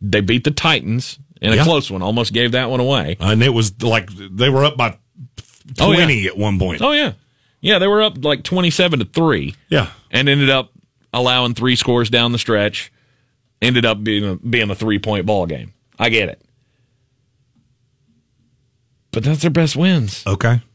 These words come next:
Speaker 1: And the
Speaker 2: You
Speaker 1: Browns.
Speaker 2: played eleven N F L teams. You played eleven N F L teams and never got caught. And four of the wins you have are against teams that are making the playoffs.
Speaker 1: Mm-hmm.
Speaker 2: Period. And you're gonna have a win against another team that's gonna make the playoffs 'cause you played against the N F C East.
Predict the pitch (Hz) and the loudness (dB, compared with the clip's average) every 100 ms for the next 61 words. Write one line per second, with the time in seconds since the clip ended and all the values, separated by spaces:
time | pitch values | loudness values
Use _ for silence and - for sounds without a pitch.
0 | _ _ _ _ _ 147 170 147 131 160 | _ _ _ _ _ 0 2 4 4 4
1 | 160 156 131 131 139 139 139 123 120 101 | 4 4 4 4 4 4 4 2 0 -2
2 | 82 - _ _ _ _ _ _ _ _ | -4 -8 _ _ _ _ _ _ _ _
3 | _ 101 117 113 110 165 190 170 151 151 | _ 2 4 4 4 2 4 2 2 2
4 | 131 139 117 104 113 110 104 92 101 85 | 2 2 2 2 2 2 0 0 -2 -2
5 | 87 - 135 147 139 143 131 123 127 127 | -6 0 2 2 4 2 2 2 2 2
6 | 117 101 95 113 101 95 98 98 87 82 | 0 -2 0 0 0 0 0 0 -2 -4
7 | 71 - _ 104 101 98 95 - 113 82 | -6 -10 _ -12 -10 -8 -8 -2 0 -2
8 | 67 - _ _ _ _ _ _ _ _ | -8 -16 _ _ _ _ _ _ _ _
9 | _ _ _ _ _ _ _ _ _ - | _ _ _ _ _ _ _ _ _ -2
10 | 123 156 147 139 131 131 139 139 135 120 | 2 4 4 4 2 4 4 4 2 2
11 | 156 156 135 127 117 113 117 120 117 113 | 2 2 2 0 -2 0 0 2 2 0
12 | 92 120 127 - 101 85 117 127 123 107 | 0 2 2 0 -4 0 0 2 0 2
13 | 117 120 110 107 90 73 - | 2 2 2 0 -2 -6 -12